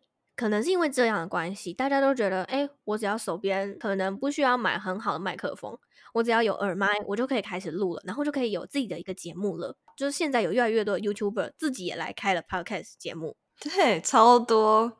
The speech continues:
Speaker 1: 我相信这会是未来的一个趋势，就可能大家不一定会有自己的 YouTube 频道，可是一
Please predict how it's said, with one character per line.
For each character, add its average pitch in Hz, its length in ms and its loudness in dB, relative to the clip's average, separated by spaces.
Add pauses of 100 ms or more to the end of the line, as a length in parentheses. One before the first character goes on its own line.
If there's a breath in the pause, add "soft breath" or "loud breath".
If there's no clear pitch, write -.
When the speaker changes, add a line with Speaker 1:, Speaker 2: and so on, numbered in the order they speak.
Speaker 1:
我 240 100 6
相 359 180 4
信 403 100 2
这 403 120 4
会 403 120 6
是 381 80 4
未 359 140 6
来 190 160 2
的 190 100 0
一 185 60 0
个 208 180 -2
趋 202 380 -4
势， 185 300 -6
就 285 220 2
可 247 200 -2
能 180 480 -4
大 262 240 -2
家 208 320 0
不 381 180 4
一 254 120 0
定 233 260 -4
会 302 120 0
有 185 120 0
自 254 140 -4
己 196 100 -2
的 180 140 -4
YouTube 214 420 -2
频 180 220 -14
道， 196 220 0
可 220 100 -4
是 262 180 -2
一 226 100 -8